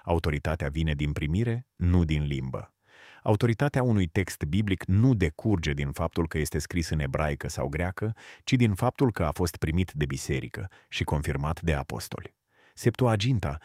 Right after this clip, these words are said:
a primit această confirmare în mod explicit și repetat, prin apostoli, prin Hristos, prin părinții bisericii,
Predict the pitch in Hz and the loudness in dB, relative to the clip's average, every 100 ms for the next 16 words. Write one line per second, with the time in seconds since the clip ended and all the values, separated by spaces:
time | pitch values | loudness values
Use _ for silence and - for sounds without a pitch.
0 | - - 98 117 147 110 117 107 - 85 | -14 0 2 4 4 4 2 0 0 2
1 | 80 76 92 110 - 78 76 76 69 - | 2 0 0 0 2 2 4 2 0 -4
2 | 67 65 73 76 - _ - - 82 76 | -6 -4 -4 -6 -10 _ -6 0 0 0
3 | 71 - - - _ _ _ _ - 80 | -4 -6 -10 -18 _ _ _ _ -8 -6
4 | 69 - 64 - 57 - _ _ _ - | -4 -4 -6 -6 -10 -10 _ _ _ -4
5 | 78 76 69 - 60 - - _ _ - | -2 -2 -6 -6 -6 -8 -16 _ _ -12
6 | - 110 90 98 139 117 95 80 71 67 | 2 4 4 4 2 2 0 0 -2 -4
7 | 67 - | -6 -10